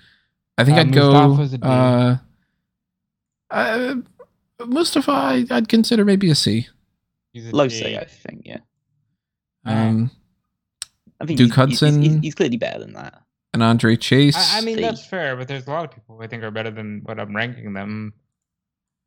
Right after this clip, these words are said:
Speaker 3: Yeah. Yeah, but, but I think that, like, they, like, I think Mustafa is,
Speaker 2: Okay, this
Speaker 3: like,
Speaker 2: is
Speaker 3: he's considered, like, a top name in, a top namer in N X T.
Speaker 2: Where we're at right now, I think this is very easy. I think Chase U, both guys are C's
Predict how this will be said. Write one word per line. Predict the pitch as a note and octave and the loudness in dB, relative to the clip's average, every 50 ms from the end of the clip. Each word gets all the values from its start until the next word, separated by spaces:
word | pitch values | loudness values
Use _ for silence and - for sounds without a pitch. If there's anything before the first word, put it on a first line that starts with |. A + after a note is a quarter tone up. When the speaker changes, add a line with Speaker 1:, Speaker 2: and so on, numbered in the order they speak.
| _ _ - | _ _ -20
Speaker 3:
Yeah. | - B2+ - - - _ _ _ _ _ _ _ _ _ _ _ _ _ _ _ - | -18 -18 -18 -18 -20 _ _ _ _ _ _ _ _ _ _ _ _ _ _ _ -2
Yeah, | F#3+ D#3+ A#2 | 0 0 2
but, | A2+ A2 D2+ - | 2 0 0 0
but | - - | 0 -2
I | B2+ | 0
think | A#2 - A2 F2 | 0 -2 -6 -8
that, | G2+ - - - | -10 -12 -14 -12
like, | - F#2+ - | -10 -10 -8
they, | D#2+ F2+ - _ _ - | -8 -10 -12 _ _ -8
like, | - F2+ F2 - - - | -6 -6 -6 -8 -8 -6
I | - D3+ | -4 -4
think | E3 D#3 G2 | -4 -4 -4
Mustafa | C3 B2+ A#2 - - - A2+ A2 | -4 -6 -6 -8 -8 -8 -6 -6
is, | G#2+ A#2 | -4 -4
Speaker 2:
Okay, | A#2+ B2 B2+ | -2 0 0
this | A#2+ B2 B2+ | 0 2 2
Speaker 3:
like, | G#2+ - C#3 | 0 0 0
Speaker 2:
is | |
Speaker 3:
he's | C3 B2 B2+ | -2 -4 -6
considered, | C3 B2+ A#2 - A2+ - A2+ | -6 -6 -6 -6 -6 -4 -2
like, | A2+ G2+ - | -2 -2 -2
a | A#2+ | -4
top | - - - A2+ - - | -4 -2 -2 -2 -2 -2
name | G#2+ F2 E2 E2+ | -6 -8 -8 -10
in, | F2 D#2+ - - | -14 -14 -12 -10
a | A#2 | -10
top | B2+ - F3 - - | -8 -6 -8 -8 -8
namer | F#2 E2+ F#2 F2 D2+ D2 | -10 -12 -12 -12 -12 -14
in | D#2 D#2 | -14 -14
N | D#2 | -16
X | - - - | -18 -18 -18
T. | - - - - _ _ | -16 -16 -16 -16 _ _
Speaker 2:
Where | - F3+ G3 G#3 | 2 4 6 6
we're | G3+ G3+ | 6 4
at | F#3+ F3 F3 E3+ C#3 B2+ | 4 2 2 0 0 -2
right | D#3 E3 D#3+ D#3+ | -2 -4 -4 -4
now, | D#3 D3+ D3+ D3 | -4 -4 -2 -2
I | D3 D3 | -4 -4
think | C#3 D3 C#3+ | -4 -6 -6
this | C#3 C3+ C3 | -6 -8 -8
is | C3 B2+ | -6 -4
very | B2+ C3+ B2+ B2 A#2+ | -2 -2 -2 -2 -4
easy. | A#2+ A#2 A2 A#2+ | -6 -6 -6 -6
I | A#2 | -6
think | A#2 C#3 C3+ B2+ C3 - | -6 -6 -8 -10 -12 -14
Chase | - - C#3 C#3 C3 C3 - | -8 -4 -4 -4 -4 -4 -4
U, | C3 B2+ B2+ B2+ B2+ B2 B2 - _ _ _ _ _ _ | -2 -2 0 -2 -2 -4 -8 -12 _ _ _ _ _ _
both | - C3 C3 B2+ - | -2 0 0 0 0
guys | - B2+ B2 B2+ A#2+ A#2+ | -2 -2 0 0 -2 -2
are | B2 | -6
C's | B2 B2 - B2+ A2+ A2 G#2+ G#2+ A2+ A2+ A2+ - | -6 -6 -4 -4 -4 -2 -4 -4 -6 -10 -12 -18